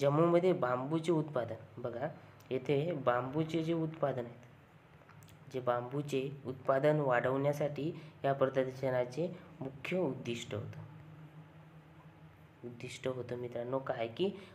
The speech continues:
बांबू उत्पादनामध्ये वाढ होण्यासाठी मित्रांनो. तर correct answer काय आहे मित्रांनो आपलं? third. तर next क्वेश्चनकडे वळूया मित्रांनो आपण.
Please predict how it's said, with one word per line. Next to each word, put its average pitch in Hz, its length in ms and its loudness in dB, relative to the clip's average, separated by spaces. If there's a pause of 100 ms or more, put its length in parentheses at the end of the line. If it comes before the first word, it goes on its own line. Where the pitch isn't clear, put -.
(140)
बांबू 131 380 4
उत्पादनामध्ये 127 680 2
वाढ 120 320 2
होण्यासाठी 113 480 -6
मित्रांनो. 110 440 -2
तर - 380 -10
correct 135 320 2
answer 143 260 0
काय 147 200 6
आहे 139 100 2
मित्रांनो 135 380 -2
आपलं? 131 260 0 (400)
third. 107 180 -2 (760)
तर 123 100 -8
next 131 340 -4
क्वेश्चनकडे 139 480 0
वळूया 139 380 4
मित्रांनो 135 420 0
आपण. 170 260 0